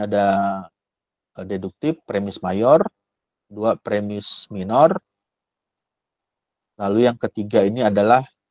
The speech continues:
eh, kesimpulan. Ini merupakan, eh, perbedaan antara, eh, metode yang digunakan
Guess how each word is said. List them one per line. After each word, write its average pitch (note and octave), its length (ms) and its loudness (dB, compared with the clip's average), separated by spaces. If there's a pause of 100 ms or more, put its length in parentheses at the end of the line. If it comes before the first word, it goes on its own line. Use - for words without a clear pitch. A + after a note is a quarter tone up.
eh, F#2+ 800 -6 (400)
kesimpulan. G#2 720 -2 (1800)
Ini D#3+ 400 6
merupakan, C#3 540 2 (520)
eh, A#2 600 -2 (1300)
perbedaan C3 840 4 (560)
antara, B2+ 880 2 (400)
eh, A2 540 -10
metode A#2+ 500 -6
yang A#2 160 0
digunakan G#2+ 720 -8